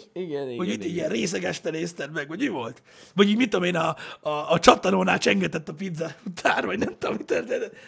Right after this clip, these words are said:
Speaker 2: Na mindegy, ez van. Öm, de ja, ez igaz. Ez igaz, Cas-, Casual Mix, a Game Awards-zal kapcsolatban abszolút például én az esport, ö, kategóriákban van vagy kilenc-tíz, ahol például nyilvánvalóan nem tudok semmit mondani, hogy ki a legjobb
Speaker 1: Mhm.
Speaker 2: esport csapat, ki a legjobb e-,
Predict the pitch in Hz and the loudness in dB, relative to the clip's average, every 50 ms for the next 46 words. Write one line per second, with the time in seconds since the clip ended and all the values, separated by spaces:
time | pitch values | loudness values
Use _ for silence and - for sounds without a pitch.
0 | - _ - 180 196 214 202 165 143 127 - - - - - - - _ - 180 | -16 _ -6 -4 -4 -4 -4 -6 -8 -10 -14 -18 -16 -14 -14 -14 -8 _ 2 2
1 | 185 160 147 160 196 220 196 - - - - - - - - - 180 180 180 185 | 4 4 6 4 4 4 2 -2 -8 -16 -20 -20 -20 -8 -2 2 4 6 6 8
2 | 185 185 185 185 - - - 180 214 226 294 226 - - 214 208 262 254 254 214 | 6 6 4 0 -8 -4 2 6 6 8 8 6 6 4 2 2 2 4 4 4
3 | 160 - - - - _ _ _ _ - 175 180 185 208 208 190 160 - - 175 | 2 2 -4 -12 -16 _ _ _ _ 0 2 2 2 2 0 0 0 2 2 0
4 | 156 143 - - 160 139 156 147 131 131 131 113 - - 151 139 131 127 139 170 | 0 2 4 4 4 4 4 2 2 2 -2 -6 -4 -4 -2 -2 -2 -2 -2 -2
5 | 180 165 147 139 139 131 120 135 123 - 151 143 - 160 127 127 - 160 147 - | 2 4 4 4 4 2 -2 -4 -4 -2 -2 -2 -2 -2 0 2 2 2 2 0
6 | - 135 131 - 147 131 127 131 139 139 127 135 135 120 - - 160 139 123 - | 0 0 0 2 2 2 2 0 0 -2 -2 -4 -6 -6 -4 0 0 0 0 0
7 | - 135 127 - 147 139 - 151 147 151 151 139 135 135 131 139 151 147 135 - | -2 -4 -2 0 -2 -2 -2 -2 -4 -4 -4 -4 -4 -4 -4 -4 -4 -4 -4 -6
8 | - 170 156 131 123 120 - - 135 143 165 175 170 - - - - - - 151 | -6 -6 -6 -4 -6 -8 -8 -8 -6 -4 -2 -2 -2 -4 -8 -14 -12 -4 0 2
9 | 147 156 175 175 170 175 185 185 160 135 131 151 143 139 143 147 135 123 127 127 | 4 4 4 4 4 2 2 0 0 -2 -2 -4 -4 -4 -6 -6 -8 -6 -6 -4
10 | - - - 127 120 110 - 123 110 110 110 107 101 - 107 107 104 - 135 123 | -4 -4 -4 -4 -6 -6 -10 -10 -10 -12 -14 -16 -18 -18 -20 -20 -14 -10 -10 -8
11 | 110 - 151 156 170 208 277 - - 143 123 - - 123 117 110 135 117 113 120 | -8 -8 -8 -6 -6 -6 -6 -6 -8 -10 -10 -8 -10 -10 -10 -10 -12 -12 -12 -12
12 | 113 110 113 113 | -14 -14 -14 -14